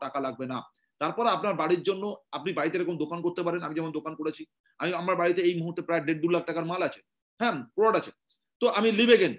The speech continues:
এবং প্রোডাক্টগুলো কি করি? বিক্রি করতে যাই? না, না, না, বিক্রি না, বাড়িতে যা লাগে ইউজ করি। কাস্টমারকে আমি, আমার wife, আমার ছেলে, আমার মেয়ে, সব বাড়িতে লাগে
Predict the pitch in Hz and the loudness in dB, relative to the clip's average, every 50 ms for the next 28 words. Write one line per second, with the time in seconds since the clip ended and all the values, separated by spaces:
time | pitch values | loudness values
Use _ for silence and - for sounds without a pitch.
0 | _ _ _ _ _ _ - 190 226 214 220 240 240 214 214 240 233 233 247 220 | _ _ _ _ _ _ -2 -2 0 4 4 4 4 4 4 2 2 2 2 6
1 | 220 185 170 202 190 208 254 254 247 254 254 254 240 214 180 180 233 254 269 277 | 6 6 6 4 -2 -2 -2 0 0 0 2 4 4 4 6 4 4 4 4 2
2 | 277 277 262 220 170 208 - - 262 269 262 262 262 240 202 143 - - _ _ | 2 2 0 0 -2 -4 -4 -4 -4 -2 -2 0 0 0 0 -2 -4 -10 _ _
3 | _ _ 120 147 180 220 220 233 202 226 226 226 220 226 220 220 220 - 220 214 | _ _ -6 -2 -2 -2 -2 0 2 2 2 4 2 2 0 0 -4 0 0 0
4 | 202 - 196 196 190 240 226 233 220 226 214 220 220 240 220 196 175 185 180 175 | 0 0 -2 -2 -2 -2 -4 -2 0 2 2 2 2 2 0 0 0 -2 -2 0
5 | 202 214 220 220 214 208 196 202 202 - 214 220 220 208 190 196 190 196 220 233 | 2 2 2 2 2 0 -6 -6 -2 0 2 2 2 2 2 -2 -2 -2 -2 -2
6 | 202 131 - _ _ _ - - 285 - 285 294 277 269 - 277 254 247 226 | -2 -4 -8 _ _ _ 2 4 4 4 6 4 4 4 4 4 2 6 6